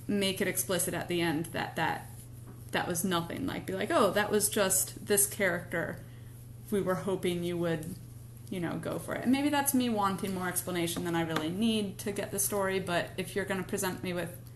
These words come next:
even a red herring, I want to understand why it was there.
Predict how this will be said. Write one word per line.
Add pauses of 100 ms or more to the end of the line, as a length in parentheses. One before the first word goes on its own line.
(420)
even
a
red
herring,
I
want
to
understand
why
it
was
there.